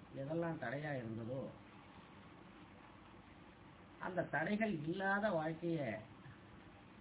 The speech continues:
நாம பிளான் பண்றோம். இப்போ உதாரணமா கடந்த பிறவியில வந்து ரொம்ப அன்பான மனைவி அமைஞ்சிட்டாங்க. அந்த மனைவியினுடைய மோகத்தில் நீங்க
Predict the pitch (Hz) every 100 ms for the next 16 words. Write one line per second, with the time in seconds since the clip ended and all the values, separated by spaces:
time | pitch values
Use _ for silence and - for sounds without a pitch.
0 | - - 202 202 180 180 180 175 135 104
1 | 95 - - - - - - - - -
2 | - - - - - - - - - -
3 | - 196 185 180 - - - - - 202
4 | 180 160 151 147 135 - - 156 160 156
5 | 160 180 180 160 135 127 160 180 - -
6 | - - - - - - - 180 190 170
7 | 165 170 170 185 175 151 147 139 131 -
8 | - 123 131 110 104 98 87 - - -
9 | - - - - - - - - - 208
10 | 196 170 180 220 226 214 196 175 160 147
11 | 123 101 - - 139 156 160 165 - 160
12 | 120 104 - - - - - - - -
13 | - - - - 165 170